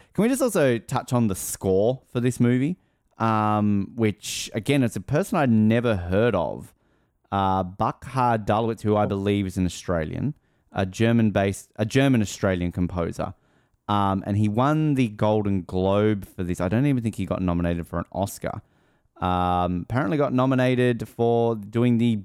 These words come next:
television theme for the Torino Olympics. We could get him on, uh, off the podium. Also did the theme for Underbelly and won. Now, that was a massive show in Australia. Huge show. So, uh, this guy's got a pretty esteemed resume. But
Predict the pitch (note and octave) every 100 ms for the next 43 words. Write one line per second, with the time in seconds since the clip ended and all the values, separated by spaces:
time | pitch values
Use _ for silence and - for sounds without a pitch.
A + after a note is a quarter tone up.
0 | - D3+ A#3 B3 B2 A2+ B2 D3+ D3 G#2
1 | - G#2 G2+ E3 A3 A#3+ C4 E4 - -
2 | E3 F#2 F#2+ G#2 A#2+ C#3+ D3+ C#3+ _ _
3 | _ _ - C3 C#3+ - D#3 D#3 C#3+ D#3+
4 | A#3+ A2+ F3 A3 F#3+ D#3 C3 - D#3+ E3
5 | C#3+ D#3 D3 - D3+ C4+ F#3+ A#2 B2+ C3
6 | B2 A2 D3 C4+ B2+ F#2 G#2+ C#3+ G#3+ D3
7 | G#2+ G2+ G2+ F#2+ A2+ G2+ - A#2 G2 F#2
8 | F2 - F#2+ F2 E2+ D#2+ - - - G3
9 | B3 A#2 F2 - F#2 A1+ - _ _ _
10 | _ - A#2 A2 G#2+ G#2+ G#2+ B2+ - D#3
11 | A#2+ G2+ G#2+ G2 - C#3+ G2+ - A#2+ G2
12 | G2 B2 F#2+ F2 G2+